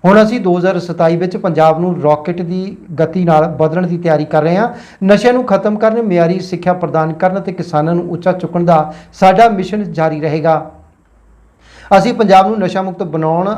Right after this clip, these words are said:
ਅਤੇ ਹਰ ਪਿੰਡ ਵਿੱਚ ਹਰ ਬੱਚੇ ਨੂੰ ਆਦਰਸ਼ ਸ਼ਾਸਨ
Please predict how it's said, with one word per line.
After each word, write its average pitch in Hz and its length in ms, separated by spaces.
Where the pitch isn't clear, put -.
ਅਤੇ 170 160
ਹਰ 160 200
ਪਿੰਡ 180 220
ਵਿੱਚ 185 220
ਹਰ 170 160
ਬੱਚੇ 160 300
ਨੂੰ 175 220
ਆਦਰਸ਼ 160 380
ਸ਼ਾਸਨ 175 500